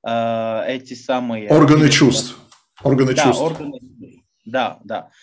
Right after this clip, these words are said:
Speaker 1: То есть вот она говорит, э, «у тебя внутри это находится». а не у Наждега или у ка-, католикоса, у какого-то авторитета,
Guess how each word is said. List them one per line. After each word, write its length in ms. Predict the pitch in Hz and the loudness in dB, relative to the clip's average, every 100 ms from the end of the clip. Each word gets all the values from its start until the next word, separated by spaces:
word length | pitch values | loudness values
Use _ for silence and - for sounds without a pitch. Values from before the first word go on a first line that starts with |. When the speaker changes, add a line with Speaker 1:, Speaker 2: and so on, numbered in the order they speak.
| _ _ | _ _
Speaker 1:
То 80 | - | -4
есть 180 | 175 165 | -4 -4
вот 240 | 165 233 | -4 -2
она 300 | 196 165 196 | -2 -2 -2
говорит, 520 | 262 190 151 127 117 _ _ _ | -2 0 0 -2 -6 _ _ _
э, 600 | 113 120 120 113 113 110 104 - | -8 -4 -4 -4 -4 -4 -8 -12
«у 120 | 175 | -12
тебя 380 | 220 208 226 214 | -10 -4 -2 -2
внутри 500 | 208 214 208 208 226 | -4 -8 -8 -4 -2
это 280 | 165 156 | -2 -4
находится». 880 | 139 131 131 143 123 110 - - - - _ _ _ | -6 -8 -8 -10 -10 -14 -18 -18 -18 -20 _ _ _
а 140 | 139 170 | -8 -6
не 160 | 185 | -6
у 120 | 175 175 | -8 -8
Наждега 720 | 165 143 120 143 139 131 127 | -8 -10 -2 -2 -2 -4 -6
или 240 | 120 120 | -6 -8
у 200 | 120 120 117 | -8 -8 -8
ка-, 220 | 120 113 | -10 -8
католикоса, 840 | - 120 127 123 120 120 117 117 117 | -6 -6 -4 -8 -8 -8 -8 -6 -8
у 200 | 113 117 | -6 -10
какого-то 720 | 110 107 - 117 110 - 110 107 | -10 -10 -8 -10 -12 -10 -10 -8
авторитета, 880 | - 120 110 107 107 95 _ - | -8 -10 -10 -14 -16 -16 _ -20